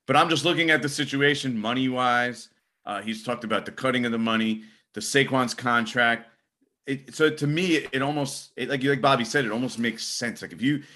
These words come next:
if you just took all names out of it and all draft, you know, where, you know, draft position out of it, like, it ju-, it just makes sense. And we're not in position to have a seven million dollar running back who's on the last year of his deal here.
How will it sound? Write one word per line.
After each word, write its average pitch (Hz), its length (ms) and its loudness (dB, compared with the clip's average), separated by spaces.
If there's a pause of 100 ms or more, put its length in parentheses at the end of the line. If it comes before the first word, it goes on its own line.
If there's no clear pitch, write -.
(140)
if 127 180 -2
you 165 100 -2
just 175 220 -4
took 135 200 -4
all 135 220 2
names 131 400 2
out 113 220 2
of 107 120 -8
it 120 160 -8 (640)
and 120 140 -4
all 123 240 4
draft, 120 520 0 (420)
you 131 120 -6
know, 120 140 -4
where, 127 300 0
you 123 100 -6
know, 113 100 -4
draft 123 360 -2
position 123 400 -6
out 113 200 2
of 123 120 -2
it, 135 160 -4 (240)
like, 127 100 -10
it 139 120 0
ju-, 156 180 0
it 147 60 0
just 143 200 -2
makes 143 220 0
sense. 135 340 0
And 98 160 -8 (340)
we're 143 120 2
not 160 180 8
in 156 80 6
position 139 480 0
to 117 80 -2
have 120 300 4
a 110 40 -6
seven 131 380 -4
million 123 300 -4
dollar 117 280 0
running 104 320 -4
back 98 300 -4 (240)
who's 123 140 -4
on 123 80 2
the 117 80 -2
last 131 280 2
year 135 120 4
of 127 80 0
his 113 120 -4
deal 131 220 2
here. 76 200 -12